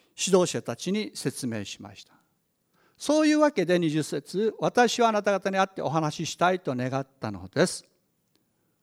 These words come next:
私がこの鎖につながれているのは、イスラエルの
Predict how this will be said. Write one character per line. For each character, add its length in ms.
私 340
が 100
こ 140
の 80
鎖 320
に 100
つ 140
な 100
が 100
れ 100
て 100
い 60
る 100
の 100
は、 280
イ 80
ス 220
ラ 160
エ 80
ル 80
の 320